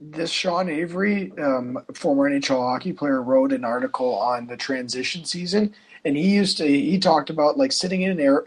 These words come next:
he's used to, you're used to flying first class, top of the line stuff, always taken care of.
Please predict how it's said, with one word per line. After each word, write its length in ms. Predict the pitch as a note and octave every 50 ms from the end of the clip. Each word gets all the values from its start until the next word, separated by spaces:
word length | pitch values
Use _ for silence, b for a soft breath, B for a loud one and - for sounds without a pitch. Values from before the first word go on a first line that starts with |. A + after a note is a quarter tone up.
| C#3 -
he's 260 | - D#3+ D#3 D3+ E3
used 180 | G3+ G3 - -
to, 140 | D3+ C#3 - _ b b b b b
you're 120 | b A3+ G#3+
used 240 | A3+ A3+ F#3 -
to 80 | - F3
flying 560 | - - F3 D#3+ D3+ D3 C#3 B2+ B2 B2+ - _ _ _ _ _ _ _
first 380 | _ - C#3 C#3 C#3 C#3 C3+ -
class, 560 | - - B2+ B2 A#2 A#2 B2 A#2+ A#2 - -
top 380 | - - - C3 B2 C3 - -
of 80 | C3+
the 40 | B2+
line 440 | B2+ B2 A#2+ A#2 A#2 A#2 A#2+ B2 A#2+
stuff, 520 | - - - C3+ A#2+ A#2 B2 A#2+ - -
always 280 | D3 C#3 C3 C3 C3+ C3
taken 380 | - B2+ B2+ B2 B2 C3+ C3+ B2+
care 300 | - - B2+ B2 B2 B2
of. 180 | B2 B2 A#2